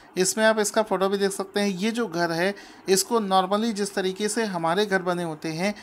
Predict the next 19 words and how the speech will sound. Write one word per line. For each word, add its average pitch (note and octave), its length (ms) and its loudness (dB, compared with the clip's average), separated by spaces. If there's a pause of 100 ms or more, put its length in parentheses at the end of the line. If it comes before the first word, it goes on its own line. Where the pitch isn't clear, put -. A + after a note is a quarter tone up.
(240)
वैसे F#3 480 4
नहीं F#3 220 -2
बनाया F3 240 2
गया E3+ 160 0
है, F3+ 140 -2 (300)
ना F3+ 200 6
तो F#3+ 260 2
ईंटे E3+ 260 0
का F#3+ 140 4
इस्तेमाल F#3 420 0
हुआ F#3 180 2
है, F#3+ 120 2
ना F3 240 2
तो F#3 180 0
मसाले F3 440 0
का F3+ 100 0
इस्तेमाल E3+ 420 -2
हुआ D#3+ 200 2
है। F#3+ 180 0